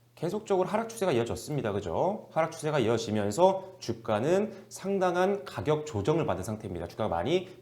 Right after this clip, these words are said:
빠졌다라는 거죠. 자, 그런데 자, 실적을 한번 볼게요. 자, 재무제표를 보면은 지금 이천십칠 년도에는 순이익이 적자를 기록했습니다. 백육십이억 원 정도. 그런데 이, 재작년이죠. 이천십팔 년도에는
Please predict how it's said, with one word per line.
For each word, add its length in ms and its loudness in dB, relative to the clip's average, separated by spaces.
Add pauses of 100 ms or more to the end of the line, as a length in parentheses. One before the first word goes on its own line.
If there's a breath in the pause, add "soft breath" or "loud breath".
빠졌다라는 640 2
거죠. 460 0 (140 loud breath)
자, 140 4
그런데 560 6 (300 loud breath)
자, 500 6
실적을 480 2
한번 160 2
볼게요. 540 -2 (1300)
자, 120 -4
재무제표를 380 2
보면은 640 2 (420 soft breath)
지금 560 2 (220 loud breath)
이천십칠 560 2
년도에는 580 6
순이익이 640 0
적자를 340 0
기록했습니다. 720 -2
백육십이억 640 0
원 140 2
정도. 500 2
그런데 640 4 (340 loud breath)
이, 160 -4
재작년이죠. 800 2
이천십팔 600 0
년도에는 760 2